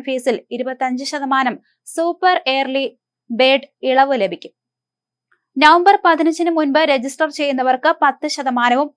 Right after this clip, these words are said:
ഇരുപതോ അതിലധികമോ പേരുള്ള സംഘമായി രജിസ്റ്റർ ചെയ്യുന്നവർക്ക് ഇരുപത് ശതമാനവും ഇളവുണ്ട്. അഞ്ച് കിലോമീറ്റർ മാരത്തണിന് അറുന്നൂറ് രൂപയും പത്ത് കിലോമീറ്റർ മാരത്തണിന് തൊള്ളായിരം രൂപയുമാണ് രജിസ്ട്രേഷൻ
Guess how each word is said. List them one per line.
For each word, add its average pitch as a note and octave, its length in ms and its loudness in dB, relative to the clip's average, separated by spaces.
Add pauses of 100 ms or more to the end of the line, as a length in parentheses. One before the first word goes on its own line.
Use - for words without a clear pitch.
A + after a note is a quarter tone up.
(100)
ഇരുപതോ C#4 360 -4 (160)
അതിലധികമോ C4 720 -4
പേരുള്ള B3 360 2 (240)
സംഘമായി C4+ 580 -4
രജിസ്റ്റർ B3+ 340 -8 (120)
ചെയ്യുന്നവർക്ക് A#3 500 -2 (400)
ഇരുപത് D#4 280 -2 (100)
ശതമാനവും C4 520 0 (160)
ഇളവുണ്ട്. A3+ 360 -2 (560)
അഞ്ച് E4+ 260 0
കിലോമീറ്റർ F4+ 460 0 (100)
മാരത്തണിന് D4 500 -2 (180)
അറുന്നൂറ് C4+ 400 -2
രൂപയും A#3+ 380 -2
പത്ത് A#3+ 280 -4
കിലോമീറ്റർ C#4 460 -4 (160)
മാരത്തണിന് C4 540 -2 (300)
തൊള്ളായിരം C4 460 4
രൂപയുമാണ് B3 520 2 (200)
രജിസ്ട്രേഷൻ C4 520 -6